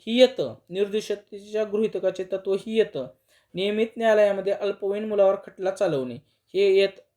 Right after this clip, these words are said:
नाही, विधी संघर्षित मुलांचे पुनर्वसन करणे, हो, जे गुन्हा, गुन्हा वगैरे झाले त्या मुलांसाठी काय करणे,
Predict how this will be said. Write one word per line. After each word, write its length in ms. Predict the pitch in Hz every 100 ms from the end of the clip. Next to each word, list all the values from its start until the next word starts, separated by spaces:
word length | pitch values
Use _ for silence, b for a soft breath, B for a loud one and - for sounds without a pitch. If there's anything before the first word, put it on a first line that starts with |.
| _ _
नाही, 560 | 180 180 202 254 185 117 - _ _ _ _ _ _ _ _ -
विधी 220 | 190 226
संघर्षित 480 | 226 220 208 214 214 202
मुलांचे 440 | 208 208 202 190 208
पुनर्वसन 560 | - 220 190 185 185
करणे, 280 | 185 190 151
हो, 360 | 175 196 170 b b b _
जे 180 | 156 190
गुन्हा, 380 | 196 202 190 180 180
गुन्हा 200 | 175 180
वगैरे 260 | 180 175 170
झाले 240 | 175 165
त्या 200 | 160 175 175 196
मुलांसाठी 500 | 185 175 175 220 302 _ _ _ -
काय 140 | 165 170
करणे, 280 | 185 202